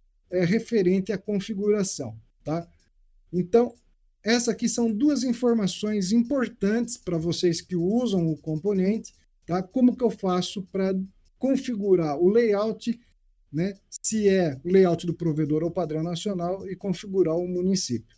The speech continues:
tá? O resto aqui em cima tem a ver com o e-mail, tem a ver com a impressão do danf,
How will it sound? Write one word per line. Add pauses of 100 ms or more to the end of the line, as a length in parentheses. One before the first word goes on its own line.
(120)
tá? (460)
O
resto
aqui
em
cima
tem
a
ver
com
o
e-mail,
tem
a
ver
com
a
impressão
do
danf,